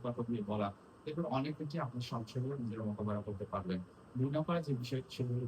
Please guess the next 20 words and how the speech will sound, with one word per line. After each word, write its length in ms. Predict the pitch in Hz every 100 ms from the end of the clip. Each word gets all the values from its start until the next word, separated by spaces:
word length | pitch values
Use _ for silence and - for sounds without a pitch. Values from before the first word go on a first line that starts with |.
| -
থেরাপির 360 | 117 120 139 120
মাধ্যমে 260 | 104 117 117
সমস্যার 360 | - 208 -
সমাধান 420 | - 104 98 101 90
করা। 220 | 90 87 90 - - - -
আর 80 |
হয়তো 200 | 135 143
বা 80 | 170
এমন 300 | 135 139 147
হতে 160 | 147 139
পারে 260 | 123 107 147
যে, 220 | 143 120 117 - - -
আহ, 360 | 117 120 113 113 95 - 92
অনেক 180 | 120 139
সময় 340 | - 135 117
যে 260 | 104 117 104
আপনাদের 400 | 95 120 123 117
এই 180 | 123 131
যে 120 | 135
সমস্যাগুলো, 720 | 131 120 120 127 104 101 113